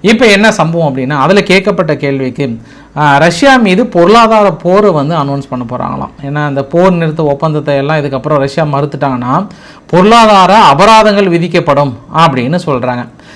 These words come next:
பொருளாதார அபராதங்கள் விதிக்கப்படும் அப்படின்னா, இத்தனை நாள் சொன்ன வார்த்தையிலே வந்து இப்ப வரி விதிக்கிறாங்க, அப்புறம் தடைகள் விதிக்கிறாங்க.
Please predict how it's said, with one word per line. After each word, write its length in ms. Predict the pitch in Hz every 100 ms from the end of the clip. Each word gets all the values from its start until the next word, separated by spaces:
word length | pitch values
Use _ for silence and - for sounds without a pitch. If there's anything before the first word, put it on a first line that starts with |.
| - -
பொருளாதார 680 | 175 226 254 247 247 247
அபராதங்கள் 680 | 240 170 214 240 240 240 240
விதிக்கப்படும் 600 | 196 196 220 208 208 202
அப்படின்னா, 420 | 185 156 143 170 220
இத்தனை 360 | 170 170 226
நாள் 220 | 226 240
சொன்ன 260 | 240 220 202
வார்த்தையிலே 600 | 156 170 175 180 175 180
வந்து 540 | 151 135 135 185 208 - - - -
இப்ப 160 | 156
வரி 320 | 143 160 196
விதிக்கிறாங்க, 600 | 180 170 151 143 135 143 - - _ _ _ _ _ _ _ _
அப்புறம் 340 | 180 180 185 196
தடைகள் 400 | 151 180 190 190
விதிக்கிறாங்க. 640 | 156 151 135 120 123